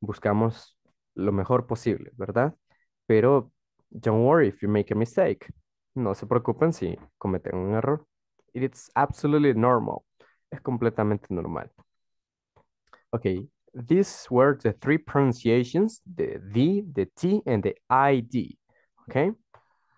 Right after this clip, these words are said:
pero nunca E D, ¿verdad? Eso es solo para escribir. Esto es lo que más me interesa que recordemos. The structures,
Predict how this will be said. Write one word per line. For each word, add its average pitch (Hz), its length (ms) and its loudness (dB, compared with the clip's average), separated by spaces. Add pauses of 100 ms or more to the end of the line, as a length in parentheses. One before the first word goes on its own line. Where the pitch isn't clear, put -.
(220)
pero 180 140 2
nunca 123 500 2
E 107 180 2
D, 113 380 2
¿verdad? 90 360 -10 (480)
Eso 117 160 -4
es 107 80 -4
solo 120 240 2
para 104 200 0
escribir. 110 560 -2 (1080)
Esto 220 320 4
es 190 60 6
lo 175 80 6
que - 80 0
más 127 220 4
me 156 80 4
interesa 139 440 2
que 127 120 2
recordemos. 107 760 0
The 110 80 -6
structures, - 960 -2